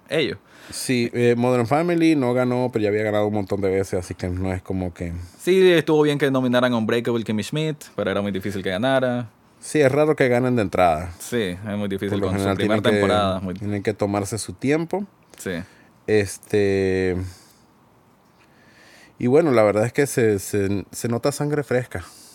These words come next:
Speaker 1: Sí.
Speaker 2: Se nota que están empezando a salir adelante otro tipo, otro tipo de propuestas, con otro tipo de actores,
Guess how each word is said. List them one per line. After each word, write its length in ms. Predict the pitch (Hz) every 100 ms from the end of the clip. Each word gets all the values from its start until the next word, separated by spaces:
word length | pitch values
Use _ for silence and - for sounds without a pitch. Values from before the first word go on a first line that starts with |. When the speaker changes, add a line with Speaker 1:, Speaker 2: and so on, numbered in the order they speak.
| - -
Speaker 1:
Sí. 180 | 117 92 - _ _ -
Speaker 2:
Se 60 |
nota 240 | 98 101 110
que 100 | 110
están 240 | - 113
empezando 540 | 113 110 - 107 110
a 60 | 110
salir 260 | - 101 104
adelante 460 | 107 107 110 107
otro 260 | 104 101 104
tipo, 300 | 110 - 101
otro 200 | 98 107
tipo 200 | 110 113
de 60 | 107
propuestas, 500 | 98 113 117 117 107
con 140 | 98
otro 160 | 95 95
tipo 240 | 101 98
de 60 | 90
actores, 420 | 98 120 117